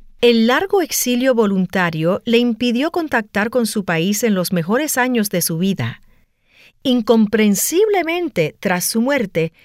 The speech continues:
España no lo ha recuperado, ni por su nacionalidad ni por su trabajo como personaje clave de su patrimonio cultural. Puerto Rico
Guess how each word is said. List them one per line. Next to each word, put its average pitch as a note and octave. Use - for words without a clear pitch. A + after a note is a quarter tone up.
España C#4
no A3+
lo C#4+
ha D#4
recuperado, A3
ni G#3+
por G3
su F#3+
nacionalidad E3+
ni B3+
por G3+
su F#3+
trabajo D#3
como A3+
personaje A3
clave A#3+
de G#3
su G3
patrimonio E3
cultural. F3
Puerto A#3+
Rico D#4